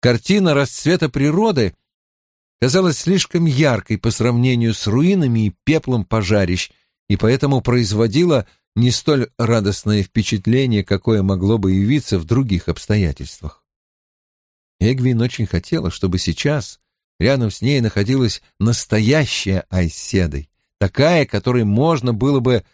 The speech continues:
безраздельно доверять и не бояться задавать вопросы.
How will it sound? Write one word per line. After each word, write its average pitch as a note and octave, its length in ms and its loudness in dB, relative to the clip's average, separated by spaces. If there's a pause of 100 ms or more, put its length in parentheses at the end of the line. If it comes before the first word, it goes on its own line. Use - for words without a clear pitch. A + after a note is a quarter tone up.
(160)
безраздельно C3+ 1040 0
доверять B2 680 2
и G2 60 -2
не G#2+ 120 0
бояться C3+ 560 0
задавать C3 460 0
вопросы. B2+ 680 -2